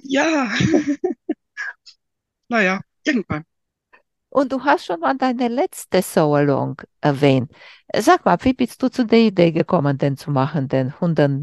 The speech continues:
Speaker 2: Blöcke von Tula Pinks Buch?
Speaker 1: Das war an einem Tag, an dem ich bescheuert war. Ich bin hoch in mein <laughs> Nähzimmer und wollte etwas nähen, voller Eifer, hab mich an die Nähmaschine gesetzt, guckte mich nach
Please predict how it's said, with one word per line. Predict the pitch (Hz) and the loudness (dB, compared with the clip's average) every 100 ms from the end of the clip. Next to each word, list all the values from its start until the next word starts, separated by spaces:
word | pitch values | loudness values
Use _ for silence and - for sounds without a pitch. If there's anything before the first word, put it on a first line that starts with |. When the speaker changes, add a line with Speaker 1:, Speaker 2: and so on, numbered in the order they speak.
| 147 | -6
Speaker 2:
Blöcke | 123 170 143 - 127 - - | -2 2 2 2 0 0 -2
von | - 147 | -4 -4
Tula | - 165 143 | -2 2 2
Pinks | - 143 127 - | 2 -2 -2 -8
Buch? | - 135 170 - - _ _ _ _ _ _ _ _ _ _ _ - | -4 -2 -2 -6 -20 _ _ _ _ _ _ _ _ _ _ _ -2
Speaker 1:
Das | 170 175 - - | 0 0 -4 -4
war | 160 180 | -2 0
an | 165 | -2
einem | - 139 135 - | -2 -6 -8 -10
Tag, | - 156 196 | -6 -4 -4
an | 175 | -6
dem | 151 156 | -6 -6
ich | - | -4
bescheuert | 160 - 110 92 - | -2 -2 -2 -10 -14
war. | 85 - _ _ - - - | -18 -18 _ _ -16 -12 -10
Ich | - - - | -6 -6 -6
bin | 139 135 - 156 | -8 -8 -6 -4
hoch | 156 - - - | -4 -6 -14 -8
in | 156 165 | -6 -4
mein | - - 269 | -2 4 6
<laughs> | |
Nähzimmer | 240 277 - - 214 208 214 - - - - | 6 2 -4 -2 2 2 0 -6 -10 -12 -8
und | - 202 - - | -4 -4 -6 -2
wollte | 160 214 220 214 | 2 2 0 -4
etwas | - - 180 - | -4 -4 -4 0
nähen, | 185 190 202 | 0 0 -2
voller | - 233 220 160 | -4 0 0 0
Eifer, | - 156 185 | 2 0 -2
hab | 170 | -6
mich | 170 160 | -6 -4
an | |
die | 156 | -4
Nähmaschine | 156 185 180 180 175 | -4 -4 -4 -4 -6
gesetzt, | 160 - 151 - | -8 -6 -6 -8
guckte | - - 160 | -16 -16 -12
mich | 147 - | -12 -8
nach | 143 | -6